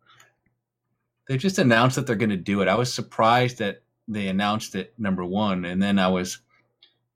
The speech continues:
a little bit more surprised that that's pretty much as far into it as they seem to be, which is just, just the announcement and the <laughs> commitment to do it, but that beyond that, they hadn't really thought things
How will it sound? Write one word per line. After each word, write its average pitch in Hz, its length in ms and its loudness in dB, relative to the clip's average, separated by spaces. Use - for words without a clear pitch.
a - 20 0
little 139 160 8
bit 127 100 6
more 107 160 6
surprised 95 520 2
that - 180 -6
that's 101 180 0
pretty 117 240 -4
much 101 240 -2
as 95 100 -8
far 95 320 0
into 95 420 -4
it 90 60 -6
as 85 140 -10
they 90 80 -8
seem 95 260 -4
to 87 60 -6
be, 92 260 -2
which 82 220 -10
is - 100 -10
just, - 320 -8
just - 220 -4
the 92 100 -4
announcement 92 540 -2
and 85 100 -10
the - 40 -12
<laughs> - 100 -16
commitment 110 500 2
to 107 80 -2
do 104 220 2
it, 95 100 0
but 95 180 -6
that 92 180 -2
beyond 95 320 0
that, 87 180 0
they 87 100 -6
hadn't 90 240 -6
really 90 280 -8
thought - 360 2
things 92 600 0